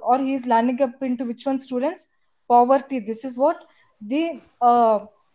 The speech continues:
people have understood, the ma-, like, administrative people have understood. So now to tackle this poverty causing because of these health issues, this universal health coverage concept has come.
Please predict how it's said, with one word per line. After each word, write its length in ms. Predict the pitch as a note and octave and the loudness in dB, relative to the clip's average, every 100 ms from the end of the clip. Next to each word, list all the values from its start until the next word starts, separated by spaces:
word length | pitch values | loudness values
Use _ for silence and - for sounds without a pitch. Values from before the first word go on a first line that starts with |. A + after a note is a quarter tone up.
| _ _ _ | _ _ _
people 320 | B3+ C4 D#4+ | -4 -2 -2
have 260 | C#4+ C#4+ D#4 | 2 4 2
understood, 760 | A3+ A3 B3 - - C4+ A3 | -2 -2 -4 -4 -4 -2 -2
the 80 | A#3 | 0
ma-, 320 | A#3+ A3+ G#3+ G3+ | 2 2 0 -2
like, 260 | B3 B3+ | -2 0
administrative 580 | A3+ G#3+ B3+ C4+ C#4 C4+ | -2 -2 -4 -6 -8 -8
people 220 | B3+ C4 | -8 -4
have 140 | C4 C4+ | 0 2
understood. 480 | G#3+ A3+ - A3 - - _ | 0 -2 -4 -8 -8 -18 _
So 160 | - C4+ | -4 0
now 220 | B3+ D#4 - | 2 0 -2
to 140 | D#4 D4+ | -6 0
tackle 320 | A3 A3+ D4 | 0 2 -2
this 200 | D4 - | -4 -8
poverty 760 | - A3 A3 C4+ - C#4+ A3+ C4 _ _ _ | -2 2 4 4 2 -2 -4 -8 _ _ _
causing 420 | A#3 A#3+ C4+ D#4+ | 2 2 2 -4
because 380 | A3 A3+ C4 D4 | -6 -2 0 2
of 140 | C#4 A3+ | -2 -4
these 200 | C#4 A3+ | -8 -4
health 280 | A3+ A#3+ | -4 -4
issues, 500 | B3 - B3 G#3+ C4+ - _ _ | -8 -8 -6 -6 -8 -16 _ _
this 260 | B3 D4+ - | -6 -6 -4
universal 600 | A#3 A#3+ C4+ C#4 D4 C4 | 0 2 2 0 -2 -2
health 260 | A#3+ A#3+ - | -2 -2 -2
coverage 340 | A3+ A#3 A#3 | 0 0 -4
concept 420 | A#3 G#3+ A3+ A3+ | -4 -4 -6 -4
has 200 | A#3+ B3+ - | -2 -2 -4
come. 200 | A3 | -6